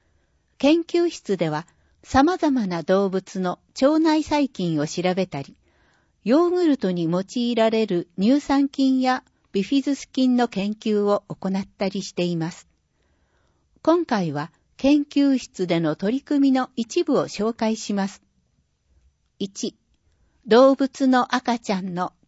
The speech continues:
腸内細菌に関する研究。人の赤ちゃんでは、母乳を飲むことでお腹の中のビフィズス菌が増え、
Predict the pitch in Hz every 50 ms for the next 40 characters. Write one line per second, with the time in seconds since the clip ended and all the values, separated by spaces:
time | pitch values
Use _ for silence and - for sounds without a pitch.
0 | - 233 247 277 294 294 285 285 285 285 269 - - 285 277 254 226 - - 196
1 | 180 170 165 160 156 156 - - 190 202 220 226 226 - - 247 220 175 143 -
2 | - 175 170 190 208 196 - - - 196 190 185 180 175 - _ _ _ _ _
3 | _ _ _ _ _ _ _ _ _ _ _ _ _ _ _ _ _ _ _ _
4 | _ _ _ _ _ _ _ - - - 330 339 349 339 330 349 349 - 294 -
5 | - 185 170 170 156 156 156 147 151 160 - _ _ _ _ _ _ _ 180 190
6 | 226 247 285 320 320 320 320 320 311 320 339 320 240 - - 180 170 - 190 180
7 | 160 151 147 - _ _ _ _ _ 180 196 226 254 269 - - 262 254 247 254
8 | 254 254 254 - - 196 180 175 170 165 - - - 180 180 - - 262 247 -
9 | 277 - - - - - 262 254 254 247 240 233 220 - - 226 196 - -